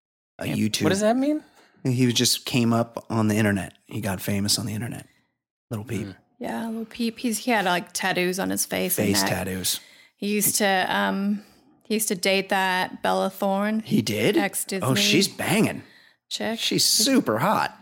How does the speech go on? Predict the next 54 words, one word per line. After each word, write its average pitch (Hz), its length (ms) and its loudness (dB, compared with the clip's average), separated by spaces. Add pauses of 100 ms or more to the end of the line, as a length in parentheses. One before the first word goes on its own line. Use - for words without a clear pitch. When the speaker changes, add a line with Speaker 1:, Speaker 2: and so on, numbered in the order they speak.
(600)
Speaker 1:
Lil 196 180 4
Peep 196 280 2
got 359 200 2
that? 453 220 4 (1300)
Speaker 3:
Yeah. - 80 2
Speaker 1:
Also, 170 260 4
I'll 175 80 6
be 190 140 4
honest. 131 400 4
When 135 160 4
I 135 80 4
heard 147 200 4
that 117 100 4
Lil 131 180 4
Peep 131 300 0
died, 156 400 2 (400)
I 113 100 4
was 120 240 4
a 120 60 2
little 113 220 2
shocked 107 540 0 (180)
to 104 120 0
then 104 340 -4
see 104 160 2
a 98 60 -4
picture - 280 -4
of 90 60 -8
a 90 80 -4
white 87 220 -2
guy. 76 220 -6 (560)
I'm 151 100 -4
just 120 140 2
saying. 127 340 2 (180)
I 113 80 0
just, 113 220 0
I 107 100 2
don't 120 120 2
know 135 60 4
if 131 100 0
that 139 120 4
makes 139 200 2
me 147 80 6
racist. 156 640 4
I - 140 0
just 107 340 0
didn't 117 200 4
imagine 113 420 2
there 104 80 0
was 104 140 0
a 107 40 0
guy 104 200 2
called 101 240 0
Lil 101 160 2
Peep 127 420 0